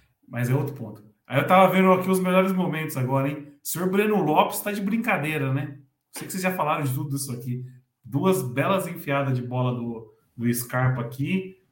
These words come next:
O Breno Lopes perdeu, vi as defesas, o Everton fez umas quatro defesas boas mesmo. Mas o destaque, destaque mesmo,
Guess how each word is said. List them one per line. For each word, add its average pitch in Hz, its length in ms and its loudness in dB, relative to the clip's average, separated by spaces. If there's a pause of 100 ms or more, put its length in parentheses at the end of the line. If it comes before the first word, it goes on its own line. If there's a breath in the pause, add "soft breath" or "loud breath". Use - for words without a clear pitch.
(240)
O 120 60 -12
Breno 131 220 2
Lopes 135 240 2
perdeu, 123 500 0
vi 135 140 2
as 160 120 0
defesas, 139 400 0
o 117 280 0
Everton 175 240 0
fez 180 140 -6
umas 151 280 -2
quatro 135 360 -2
defesas 139 440 -4
boas 127 240 0
mesmo. 135 280 -2 (540)
Mas 131 180 4
o - 40 6
destaque, 190 840 2
destaque 160 600 0
mesmo, 185 480 0